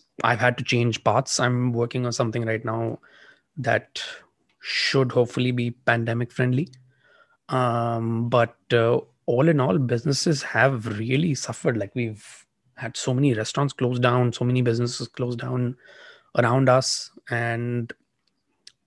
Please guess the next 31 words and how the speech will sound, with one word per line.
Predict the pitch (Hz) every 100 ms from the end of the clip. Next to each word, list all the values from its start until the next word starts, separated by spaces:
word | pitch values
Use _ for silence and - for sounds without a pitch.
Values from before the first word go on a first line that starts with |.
| -
it's | -
been | - 147
hard. | 147 107 123
E-commerce | 156 143 143 143 147
is | - -
flourishing, | 147 131 131 156 160 165 - _ - - _ -
but | 127 123 123 - _ -
mom | 123 120
and | 147 143
pop | 143 143 - _ -
shops | - - 135 143 - - - -
and | 120
stores | - - - 131 135 156
and | 165
stuff | 151 - 175 -
are | 127
really | 113 135 160
suffering. | - 131 131
We | 127
went | 135 135
to |
the | 143
mall | 123 117 131
the | 139
other | 127 127
day, | 127
the |
first | 123 - 127 120
time | 135 123 120 120 -
since | - 123 120
March, | 113 110 - -